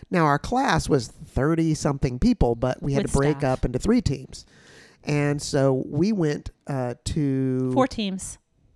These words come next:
Speaker 1: Oh, four teams.
Speaker 2: 'Cause there was Hawaii to
Speaker 1: Oh,
Speaker 2: work
Speaker 1: you're
Speaker 2: with
Speaker 1: right.
Speaker 2: refugees.
Speaker 1: Right.
Speaker 2: There was Tulsa, Oklahoma to work with refugees.
Speaker 1: Burmese
Speaker 2: Burmese.
Speaker 1: refugees.
Speaker 2: And then there was, um,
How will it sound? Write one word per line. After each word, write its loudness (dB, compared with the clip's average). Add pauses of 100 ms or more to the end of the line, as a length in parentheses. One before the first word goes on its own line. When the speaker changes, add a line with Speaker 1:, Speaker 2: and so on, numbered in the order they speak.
(260)
Speaker 1:
Oh, 0
four 4
teams. -2
Speaker 2:
'Cause -2
there 0
was -4 (160)
Hawaii -6 (320)
to 0
Speaker 1:
Oh, 0
Speaker 2:
work -4
Speaker 1:
you're 2
Speaker 2:
with 2
Speaker 1:
right. 4
Speaker 2:
refugees. -2
Speaker 1:
Right. -4 (280)
Speaker 2:
There -2
was -4 (200)
Tulsa, -4
Oklahoma 0
to -10
work -2
with -4
refugees. -4
Speaker 1:
Burmese 2
Speaker 2:
Burmese. -2
Speaker 1:
refugees. -2 (220)
Speaker 2:
And -2
then -2
there -2
was, -6 (100)
um, -8